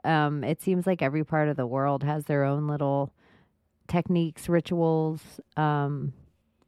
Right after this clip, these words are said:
I think all of that stuff matters. I think intentions and energy, and the more people play with it and aren't scared of it and know that it's divine through them,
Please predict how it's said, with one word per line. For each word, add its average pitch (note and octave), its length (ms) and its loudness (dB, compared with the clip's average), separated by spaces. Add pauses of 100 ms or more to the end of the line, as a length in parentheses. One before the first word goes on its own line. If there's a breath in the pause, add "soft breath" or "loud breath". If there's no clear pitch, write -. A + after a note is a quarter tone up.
(160)
I E3 80 0
think F#3 200 0 (140)
all E3 220 6
of D3+ 80 0
that D3 240 0
stuff E3 260 2
matters. D3+ 460 0
I D3+ 80 -6
think E3 180 -10
intentions F3+ 680 -8
and D#3 120 -8
energy, G3 720 -6 (360 soft breath)
and D#3 500 -6
the D#3+ 60 -6
more E3 280 -2
people E3+ 360 -2
play D#3+ 300 0
with F3 180 2
it G3 180 2
and E3 100 -2
aren't C#3 260 -2
scared D3 380 2
of E3 140 4
it F#3+ 180 4
and D#3 160 -2
know D3+ 280 4
that D3 340 2
it's D3+ 220 0
divine D3+ 560 0
through D3 320 0
them, G#3+ 320 4